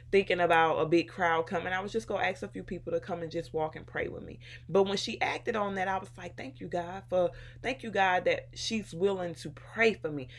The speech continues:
because that's the most important thing that anybody could do for me, is pray for me. Thank you that she's willing to pray for our community and pray for this ministry. So I was grateful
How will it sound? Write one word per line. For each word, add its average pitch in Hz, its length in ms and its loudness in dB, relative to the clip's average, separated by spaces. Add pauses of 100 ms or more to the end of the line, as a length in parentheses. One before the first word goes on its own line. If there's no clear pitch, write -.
(120)
because 233 260 2
that's - 200 0
the 220 100 -4
most 208 260 -4
important - 440 -6
thing 202 200 -6
that 185 80 -4
anybody 208 460 -4
could 202 160 -8
do 233 140 -4
for - 180 -4
me, 143 220 -8 (320)
is 226 160 2
pray 233 360 -2
for 165 120 -6
me. 143 180 -8 (400)
Thank 254 240 -2
you 247 100 0
that 233 120 8
she's 175 260 -4
willing 214 340 2
to - 120 -4
pray 190 220 -2
for 180 120 -4
our 165 200 2
community 165 640 -2
and 139 100 -2
pray 160 220 -2
for 160 100 -6
this 147 180 -4
ministry. 165 480 -6
So - 140 -6
I 180 140 0
was 160 180 -2
grateful 165 580 2